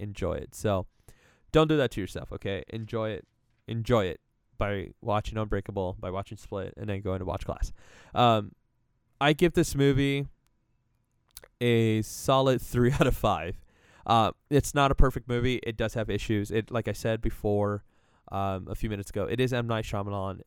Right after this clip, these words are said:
You know, you do have your, your zigs and your zags and your roundabouts, and, you know, it wasn't a story that dragged. It was a straightforward story.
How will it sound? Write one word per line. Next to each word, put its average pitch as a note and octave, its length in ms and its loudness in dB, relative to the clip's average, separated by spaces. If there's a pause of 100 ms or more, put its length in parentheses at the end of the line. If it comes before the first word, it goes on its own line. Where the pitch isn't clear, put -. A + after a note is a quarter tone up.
(100)
You G#2 160 -10
know, G2+ 180 -6
you A2+ 160 -6
do A#2 220 0
have A2 360 0
your, G2+ 600 -4 (1200)
your A2+ 120 0
zigs A2+ 340 0
and G#2+ 80 -2
your A2+ 120 0
zags G#2 400 -2
and G2+ 120 -6
your F#2+ 260 -6
roundabouts, G#2 720 -4
and, G#2 260 -12 (480)
you G#2+ 140 -4
know, F#2 260 -2 (880)
it C3+ 120 4
wasn't C3+ 280 6
a - 40 0
story C3 240 4
that A2+ 120 2
dragged. A2 300 0
It G#2 40 -6
was G#2 120 -6
a G#2 60 -8
straightforward B2+ 520 0
story. A2 580 -2